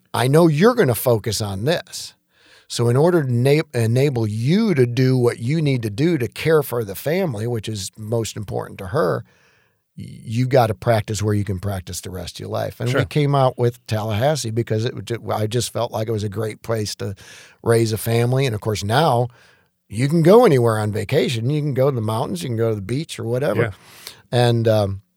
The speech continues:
Speaker 1: so that's how that all turned out.
Speaker 2: Did you like Tallahassee right away when you moved here?
Speaker 1: I did. Uh, y-, you know, we looked at Jacksonville, but I, I felt like every time I went to Jacksonville, it, it smelled funny. Um,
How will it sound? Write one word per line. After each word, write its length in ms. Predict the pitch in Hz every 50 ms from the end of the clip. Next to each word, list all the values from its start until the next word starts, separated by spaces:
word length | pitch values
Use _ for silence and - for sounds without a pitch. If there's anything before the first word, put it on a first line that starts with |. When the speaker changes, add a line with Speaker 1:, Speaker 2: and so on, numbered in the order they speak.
| _ _ _
Speaker 1:
so 180 | - - 123 117
that's 240 | 127 139 143 - -
how 160 | 120 104 98 101
that 220 | 110 110 104 -
all 180 | - 73 - - _
turned 360 | - 73 71 73 71 - 57
out. 240 | 57 - - - - _ _ _ _ -
Speaker 2:
Did 160 | - 135 123
you 80 | 123 117
like 220 | 107 104 107 104
Tallahassee 560 | - 117 110 107 104 104 107 107 - - 117 101
right 180 | 107 104 107
away 300 | 107 104 104 107 110 117
when 160 | 117 110 110 107
you 60 | 104
moved 220 | 104 107 107 -
here? 140 | 139 143 151 - _ _ _ _
Speaker 1:
I 80 | 151 160
did. 500 | 160 226 240 254 226 131 107 92 80 90 - - _
Uh, 460 | - 160 135 127 131 131 135 135 135 143
y-, 140 | 147 147 143 - - 156
you 180 | - 170 160
know, 120 | 165 160 160
we 140 | 156 160
looked 240 | 160 175 202 196 -
at 80 | 185 139
Jacksonville, 840 | 123 151 170 190 208 190 - 151 135 127 120 127 123 131 139 139
but 300 | 127 123 117 131 127 - -
I, 140 | 131 143 - -
I 80 | 143 127
felt 260 | - - 262 269 -
like 220 | 175 151 127 -
every 200 | 160 160 160 214
time 220 | 185 170 175 175 170
I 60 | 151
went 200 | 139 143 143 -
to 60 | 135
Jacksonville, 580 | 107 98 123 127 139 127 - 127 117 117 117 113
it, 180 | - 104 - -
it 160 | - 113 -
smelled 500 | - - - 127 127 135 135 131 123 104 101
funny. 480 | - - 104 90 85 73 69 - _ _ _ _ _ - - - _ _ _ _ _ _ -
Um, 420 | 101 101 98 98 95 92 90 92